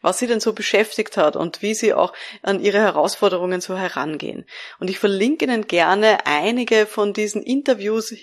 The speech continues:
eben hier auch in den Shownotes, sodass Sie gerne in Ihrer Podcast-App dann einfach draufklicken können und dann eben sehen können, bei welchen Episoden Sie hier Interviews hören mit anderen betrieblichen Präventionsexpertinnen. Hören Sie rein, hören Sie, dass wir alle nur mit Wasser kochen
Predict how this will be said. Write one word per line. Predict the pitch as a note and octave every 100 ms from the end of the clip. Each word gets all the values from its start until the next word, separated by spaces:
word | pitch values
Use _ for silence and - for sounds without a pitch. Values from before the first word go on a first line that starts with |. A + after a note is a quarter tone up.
| -
eben | - G3+ G3
hier | F#3+ G#3 A#3
auch | G3+
in | G3+
den | F#3
Shownotes, | F3+ F3 A3+ G#3+ F3+ A#3+ - - - -
sodass | F3 F#3+
Sie | G#3+
gerne | G3+ D#3+ F#3 G3
in |
Ihrer | F#3 F3
Podcast-App | F3+ - G#3+ - - D#3 - - F3+ -
dann | D#3+
einfach | E3 F3+
draufklicken | - D3+ D#3+ - F#3+ F3+
können | E3 F3+ E3 E3 - - -
und | F3 F3
dann | E3+
eben | B2+ E3 E3+
sehen | D#3+ E3 D#3 D#3+
können, | - E3 D#3 - -
bei | -
welchen | E3+ G3 G3+
Episoden | D3+ F#3 F#3 - F3+ F#3+ F3
Sie | E3 F#3+
hier | E3+ F3 F#3 F3+ -
Interviews | A3 A3 F3+ E3+ E3+ -
hören | D#3 D#3+
mit | E3+ -
anderen | D3 D#3 E3+ E3+ D#3+
betrieblichen | - - D#3 D#3 D#3+
Präventionsexpertinnen. | - D3 D3+ D#3+ D3+ D3+ - - - - - - - - - - -
Hören | - G3+ C#4
Sie | C#4
rein, | F#3+ F#3 F#3 G3+ - - _
hören | G#3 G3+ C4
Sie, | C4+ -
dass | - G3+ G3
wir | A3 -
alle | E3+ B3+
nur | C4
mit | A#3
Wasser | D3 - F#3
kochen | - E3+ A3+